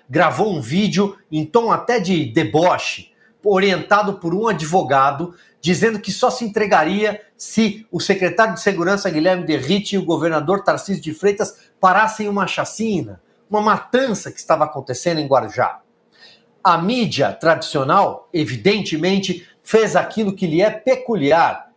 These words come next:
simplesmente apertou um botão, direitos humanos, vamos lá,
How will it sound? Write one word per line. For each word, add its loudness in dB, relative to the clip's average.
simplesmente -2
apertou 0
um 0
botão, 0
direitos 0
humanos, 0
vamos 2
lá, 2